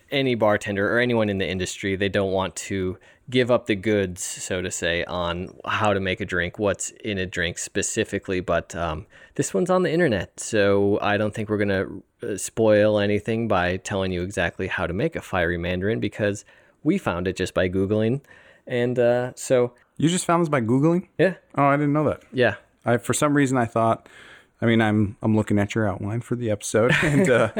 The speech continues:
Speaker 1: <laughs>
Speaker 2: I saw that you, you had the recipe down here, but I didn't realize, I thought you got that just from going into the bar and chatting with the bartender. The way we normally have to try to obtain some of these close to heart, close to home recipes, uh,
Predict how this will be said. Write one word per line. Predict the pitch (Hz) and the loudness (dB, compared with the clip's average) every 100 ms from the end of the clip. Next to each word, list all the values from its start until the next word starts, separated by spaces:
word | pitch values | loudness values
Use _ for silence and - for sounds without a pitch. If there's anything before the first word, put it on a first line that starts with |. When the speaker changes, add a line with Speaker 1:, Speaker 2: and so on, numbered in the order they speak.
| - - | -2 -4
Speaker 1:
<laughs> | 147 - | -4 0
Speaker 2:
I | 113 | 0
saw | - 117 117 | 4 4 4
that | 117 | 4
you, | 113 107 | 2 0
you | 110 110 110 107 | 0 2 4 4
had | 117 107 | 2 0
the | 101 | 2
recipe | 104 - - 120 | 2 0 0 0
down | 107 107 | 2 2
here, | 110 117 | 2 2
but | 113 101 | 4 4
I | 98 98 | 4 2
didn't | 90 110 107 | 2 2 2
realize, | 98 104 104 95 - - _ | 4 4 4 2 -2 -12 _
I | 117 | -2
thought | 135 120 - _ _ 127 | 0 0 -6 _ _ 0
you | 117 | 2
got | 113 104 | 4 4
that | 101 92 | 2 2
just | 104 - | -2 -2
from | 98 | 0
going | 98 92 95 | 2 2 2
into | 101 | 0
the | 92 | -2
bar | 87 90 92 | -2 0 2
and | 87 82 98 _ - | 0 -2 -8 _ -16
chatting | - 92 95 | -6 -2 -2
with | 90 | -2
the | 85 | -2
bartender. | 85 90 - | -2 -2 -2
The | 107 | 2
way | 113 | 4
we | 113 110 101 - - - | 4 2 0 -8 -20 -4
normally | 110 113 110 104 98 | 2 4 4 4 2
have | 101 - | 0 -4
to | 98 | -6
try | - 101 | -2 0
to | 95 92 95 | 0 0 -2
obtain | 104 - 104 104 | -4 -2 0 0
some | - 98 | 0 0
of | 92 | 2
these | 95 90 95 - - - - - | 2 0 -4 -10 -20 -20 -20 -8
close | - 110 - | 0 0 2
to | 101 | -2
heart, | 95 104 98 - - - | 0 2 2 0 -6 -6
close | - 107 - | 0 0 2
to | |
home | 98 107 95 | 0 2 2
recipes, | 95 - 92 98 92 87 | 0 -2 -2 0 0 -2
uh, | 87 - 90 | -6 -4 -6